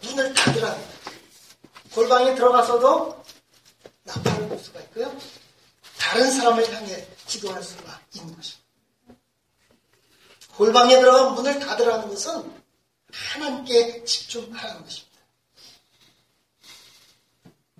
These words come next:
바리새인들이 다른 사람을 향해 기도하면 할수록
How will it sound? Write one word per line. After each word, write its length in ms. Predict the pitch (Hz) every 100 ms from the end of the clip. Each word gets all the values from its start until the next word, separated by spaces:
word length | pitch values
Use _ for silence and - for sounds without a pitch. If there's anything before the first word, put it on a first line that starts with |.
| _ _ _ _ _ _ _ _ _ _ _ _ _ _ _ _ _ _ _
바리새인들이 880 | - 214 269 208 202 202 190 - - - _ _
다른 320 | - - 254 254
사람을 420 | 240 254 254 254
향해 480 | 254 214 190 - - _ _
기도하면 1040 | - - 180 - - - _ - - 196 170
할수록 560 | 170 - - - 247